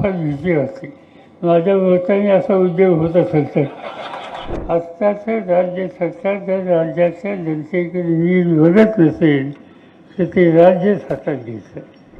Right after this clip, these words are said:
आणि दुसरी गोष्ट अशी आहे की आपण शिक्षण वाढवलं, शाळा काढल्या, कॉलेजेस काढली,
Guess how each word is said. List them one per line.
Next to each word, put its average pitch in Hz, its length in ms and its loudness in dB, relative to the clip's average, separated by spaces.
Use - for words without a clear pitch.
आणि 175 140 -4
दुसरी 208 340 2
गोष्ट 202 360 -4
अशी 147 340 -8
आहे 156 80 -8
की 220 60 -4
आपण 196 340 -2
शिक्षण 185 480 -10
वाढवलं, 131 540 -6
शाळा 160 320 -4
काढल्या, 117 520 -12
कॉलेजेस 156 680 -8
काढली, 127 380 -12